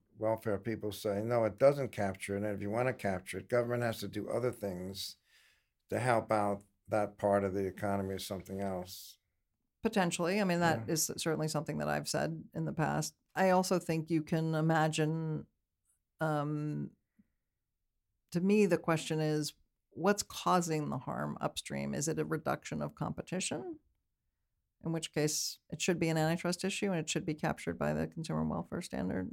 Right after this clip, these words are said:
Speaker 2: or is it something else?
Speaker 1: Okay. Um,
Speaker 2: So that's one big one. The digital platforms, what should we do about them, if anything? Are they good? Are they bad?
Speaker 1: Are they good? Are they
Speaker 2: Um,
Speaker 1: bad?
Speaker 2: <laughs>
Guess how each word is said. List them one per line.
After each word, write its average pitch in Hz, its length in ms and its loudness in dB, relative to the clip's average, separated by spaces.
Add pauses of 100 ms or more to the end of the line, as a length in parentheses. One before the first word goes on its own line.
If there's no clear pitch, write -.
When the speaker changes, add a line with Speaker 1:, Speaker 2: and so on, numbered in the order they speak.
Speaker 2:
or 160 420 2
is 160 220 -2
it 151 180 -2 (200)
something - 360 -8
else? - 360 -12 (440)
Speaker 1:
Okay. - 280 -14 (800)
Um, 117 540 0 (1120)
Speaker 2:
So 175 120 -2
that's 170 240 2
one 156 200 0
big 156 180 2
one. 160 240 2
The 160 80 2
digital 160 320 0
platforms, 175 1120 0 (300)
what 160 120 0
should 165 140 -2
we 160 80 2
do 170 200 4
about 160 340 4
them, 160 180 0
if 156 160 2
anything? 165 800 -2 (200)
Are 151 100 4
they 151 100 2
good? 170 280 2
Are 147 120 2
they 156 120 0
bad? 156 600 2 (600)
Speaker 1:
Are 117 120 4
they 131 160 6
good? 139 240 6
Are 123 180 6
they 113 100 2
Speaker 2:
Um, 104 60 -2
Speaker 1:
bad? 120 280 4 (580)
Speaker 2:
<laughs> - 140 -14